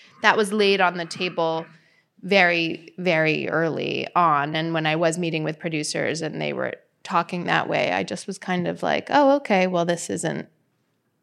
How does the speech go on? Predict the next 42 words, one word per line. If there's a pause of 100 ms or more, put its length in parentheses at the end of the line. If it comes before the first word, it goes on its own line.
(240)
the
right
match
for
this (180)
project."
And
same
with
all
the
department
heads
too. (640)
Um, (1600)
but
yeah, (240)
it's
tricky.
It's
really
tricky
with
your
first
film,
and,
and,
and,
and, (180)
and
also
admitting
when
you
have
no
idea
what
you're
doing
and